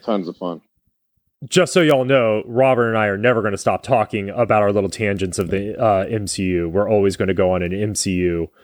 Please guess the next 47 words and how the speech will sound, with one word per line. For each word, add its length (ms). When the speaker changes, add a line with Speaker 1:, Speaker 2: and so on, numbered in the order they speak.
Speaker 2:
or 260
Star 300
Wars 200
tangent 400
in 100
all 160
of 100
our 100
episodes. 460
That's 160
just 180
who 80
we 120
are, 300
because 460
that's 140
Speaker 1:
Just 60
Speaker 2:
what 100
we 60
Speaker 1:
who 60
Speaker 2:
do. 60
Speaker 1:
we 140
are. 320
Speaker 2:
That's 180
what 140
we 80
do. 280
Speaker 1:
What 220
we 140
do. 320
Speaker 2:
Uh, 240
so, 280
uh, 280
I'm 160
not 180
gonna 140
preview 500
next 280
week's 200
episode 480
yet 220
because 340
I 140
actually 300
have 120
a 60
couple 460